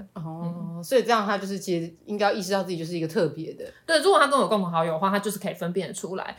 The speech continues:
Speaker 2: 那如果你对他就是一样，他重复抱怨，然后你就说“我不想听”的话，那对他来说你就是个普通朋友啊。
Speaker 1: 哦，
Speaker 2: 对啊。
Speaker 1: 原来是这样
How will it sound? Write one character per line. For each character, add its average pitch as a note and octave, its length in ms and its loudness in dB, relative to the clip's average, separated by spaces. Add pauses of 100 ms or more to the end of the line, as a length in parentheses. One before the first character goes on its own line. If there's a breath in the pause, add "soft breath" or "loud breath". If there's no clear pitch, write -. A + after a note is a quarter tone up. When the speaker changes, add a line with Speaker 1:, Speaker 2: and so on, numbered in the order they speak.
(120)
Speaker 2:
那 E4+ 160 4
如 C4+ 80 0
果 C4+ 80 4
你 G3+ 120 2
对 A#3 180 4
他 A3 160 4
就 G#3 80 -2
是 G3+ 100 -6
一 E3+ 140 -6
样， F#3 180 0
他 G#3 60 4
重 F3+ 160 -4
复 F#3 80 -2
抱 F3+ 160 4
怨， E3+ 80 -2
然 E3+ 120 -4
后 E3 60 -8
你 D#3+ 80 -8
就 E3+ 80 -8
说 E3+ 140 -4
“我 D3+ 60 -2
不 E3 60 -8
想 E3 200 -8
听” E3 160 -10
的 E3 80 -10
话， E3 160 -4
那 C#4 160 4
对 C4+ 100 4
他 A#3+ 100 4
来 F3 140 0
说 F#3 160 -6
你 F3 100 -6
就 E3+ 120 -6
是 E3+ 80 -8
个 E3+ 60 -8
普 - 100 -18
通 E3 180 -12
朋 E3 160 -12
友 - 60 -14
啊。 - 100 -10
Speaker 1:
哦， A#3+ 800 -6
Speaker 2:
对 A#3 80 0
啊。 F#3 240 0
Speaker 1:
原 G#3 100 -4
来 G3+ 60 -8
是 G3 140 -10
这 E3+ 320 -2
样 D#3+ 240 -2